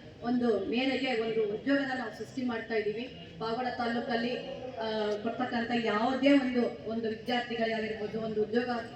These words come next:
ನಿರುದ್ಯೋಗಿಗಳಾಗಿರ್ಬೋದು, ಒಂದು ಬ್ಯಾಂಗ್ಳೂರ್ ಆಗಿರ್ಬೋದು, ಮತ್ತೆ ಬೇರೆ ಕಡೆ ಎಲ್ಲ ಒಂದು ಎಮ್ ಎನ್ ಸಿ ಕಂಪನಿಗಳಲ್ಲಿ ಅವ್ರಿಗೆ ಉದ್ಯೋಗನ ಸೃಷ್ಟಿ ಮಾಡ್ಕೊಂತ ಇದ್ದೀವಿ. ಈ ಸಂದರ್ಭದಲ್ಲಿ ಯಾರಿಗಾದ್ರೂ ಉದ್ಯೋಗದ ಒಂದು ಅವಶ್ಯಕತೆ ಇದ್ದಲ್ಲಿ ದಯವಿಟ್ಟು ಕಾಂಟ್ಯಾಕ್ಟ್ ಮಾಡ್ಬೋದು. ಮಾನವ್ ಶಶಿಕಿರಣ್ ಅವ್ರಿಗೂ ಕಾಂಟ್ಯಾಕ್ಟ್ ಮಾಡ್ಬೋದು.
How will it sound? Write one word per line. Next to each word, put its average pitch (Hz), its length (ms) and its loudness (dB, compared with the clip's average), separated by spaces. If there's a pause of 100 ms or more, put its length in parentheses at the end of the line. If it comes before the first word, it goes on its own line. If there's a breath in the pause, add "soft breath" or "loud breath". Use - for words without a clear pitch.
(220)
ನಿರುದ್ಯೋಗಿಗಳಾಗಿರ್ಬೋದು, 226 1200 -2 (140)
ಒಂದು 220 600 0 (120)
ಬ್ಯಾಂಗ್ಳೂರ್ 233 420 2
ಆಗಿರ್ಬೋದು, 214 580 0
ಮತ್ತೆ 220 220 0
ಬೇರೆ 240 280 4
ಕಡೆ 226 200 0
ಎಲ್ಲ 233 200 2 (200)
ಒಂದು 240 240 0
ಎಮ್ 254 180 4
ಎನ್ 294 140 2
ಸಿ 285 100 -2
ಕಂಪನಿಗಳಲ್ಲಿ 240 640 0
ಅವ್ರಿಗೆ 214 220 0
ಉದ್ಯೋಗನ 220 480 0
ಸೃಷ್ಟಿ 220 280 0
ಮಾಡ್ಕೊಂತ 202 400 -2
ಇದ್ದೀವಿ. 208 260 2 (360)
ಈ 240 100 -2
ಸಂದರ್ಭದಲ್ಲಿ 262 580 2
ಯಾರಿಗಾದ್ರೂ 254 520 2
ಉದ್ಯೋಗದ 247 520 2
ಒಂದು 226 280 6 (300)
ಅವಶ್ಯಕತೆ 254 500 2
ಇದ್ದಲ್ಲಿ 220 460 2
ದಯವಿಟ್ಟು 233 420 2
ಕಾಂಟ್ಯಾಕ್ಟ್ 214 380 -4
ಮಾಡ್ಬೋದು. 220 340 -2
ಮಾನವ್ 233 320 2
ಶಶಿಕಿರಣ್ 240 540 2
ಅವ್ರಿಗೂ 233 220 2
ಕಾಂಟ್ಯಾಕ್ಟ್ 226 440 -2
ಮಾಡ್ಬೋದು. 208 340 0